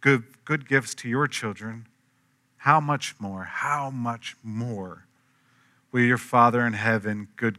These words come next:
give, give good gifts to those who ask him?" God is unwaveringly, uh,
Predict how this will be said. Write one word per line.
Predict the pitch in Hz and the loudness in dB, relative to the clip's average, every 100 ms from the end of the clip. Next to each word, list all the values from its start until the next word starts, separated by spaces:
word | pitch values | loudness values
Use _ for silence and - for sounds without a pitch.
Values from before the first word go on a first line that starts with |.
| _ - | _ 0
give, | 120 113 - | 0 0 2
give | 143 143 - | 2 2 0
good | 135 110 | -4 0
gifts | 120 117 - - - _ _ _ _ _ _ _ - | 0 0 -2 -10 -14 _ _ _ _ _ _ _ -18
to | 127 | -8
those | 110 110 110 107 - - _ _ _ _ _ _ _ _ - | 0 0 0 -4 -12 -16 _ _ _ _ _ _ _ _ -8
who | 123 | 0
ask | 110 107 - - - | 2 2 0 -12 -16
him?" | 101 85 _ _ _ - - _ _ _ _ _ _ _ _ _ _ _ _ _ _ _ _ _ _ _ _ _ _ _ _ _ _ _ _ _ _ _ _ _ _ _ _ _ _ _ _ _ _ | -20 _ _ _ _ -20 -20 _ _ _ _ _ _ _ _ _ _ _ _ _ _ _ _ _ _ _ _ _ _ _ _ _ _ _ _ _ _ _ _ _ _ _ _ _ _ _ _ _ _
God | 135 131 131 | 4 8 8
is | 120 - - | 4 -4 -4
unwaveringly, | 139 143 139 127 143 143 147 151 147 151 151 151 147 143 | 0 0 2 4 4 4 2 0 -2 -2 -2 -2 -4 -10
uh, | - 127 | -16 -18